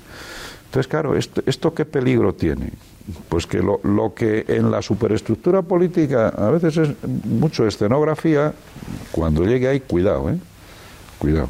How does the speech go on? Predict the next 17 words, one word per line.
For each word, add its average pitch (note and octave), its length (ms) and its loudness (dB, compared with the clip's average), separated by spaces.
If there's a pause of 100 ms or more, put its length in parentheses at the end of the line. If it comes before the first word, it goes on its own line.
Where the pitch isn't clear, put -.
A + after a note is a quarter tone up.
Igual G2 380 0
es, - 220 -2 (680)
eh, D2 800 0 (580)
qué F2+ 120 -2
sé C#2+ 160 -4
yo, C2+ 120 -2
un F#2 460 2
peligro G2+ 500 2
de E2 220 2
radicalización D#2+ 1900 0
virulenta F#2+ 680 2
como D#2 320 0
el C2+ 100 0
que - 140 -4
efectivamente F2+ 840 -2
muchas E2+ 340 -2
veces, F2 460 -2